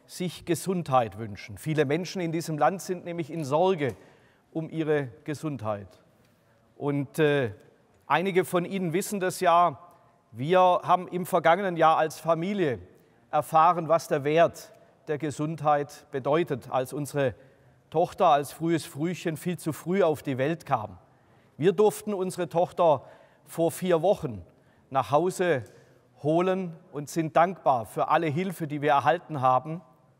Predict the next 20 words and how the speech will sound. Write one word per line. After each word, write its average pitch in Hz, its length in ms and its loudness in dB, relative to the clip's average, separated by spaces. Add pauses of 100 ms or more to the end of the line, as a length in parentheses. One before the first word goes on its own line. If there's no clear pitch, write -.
(380)
in 175 400 0 (440)
den, 151 440 -2 (640)
im 151 160 -2
Krankenhaus, 170 680 2
in 170 80 -6
der 147 100 -2
neonatologischen 151 1000 -2
Intensivstation. 123 1200 -8 (260)
Ich 160 120 -6
möchte 202 320 2
deshalb 190 400 0
zu 185 100 -2
Beginn 185 380 -2
dieses 160 340 -6
Jahres 113 540 -4 (500)
mich 156 160 -4
ganz 185 300 0
herzlich 196 400 -2
bedanken 165 640 -2 (400)
bei 131 420 2